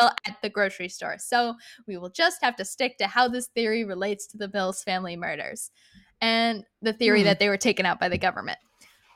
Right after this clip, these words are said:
Speaker 1: It's one of those theories that is a case of, do I think the government is capable of doing something like this? Absolutely, I do. To Annalise's point, mind control experiments were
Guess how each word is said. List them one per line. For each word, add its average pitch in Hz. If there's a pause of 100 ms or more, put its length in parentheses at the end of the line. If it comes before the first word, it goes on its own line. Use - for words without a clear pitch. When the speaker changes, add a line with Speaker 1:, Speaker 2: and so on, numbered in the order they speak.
(280)
Speaker 1:
It's -
one 403
of 554
those 508
theories 254
that 226
is 214
a 190
case 226
of, 208
do 202
I 175 (160)
think 208
the 247
government 208
is 180
capable 311
of 415
doing 453
something 453
like 453
this? 508 (880)
Absolutely, 226
I -
do. 190
To -
Annalise's 220
point, 247
mind 220
control 254
experiments 208
were 165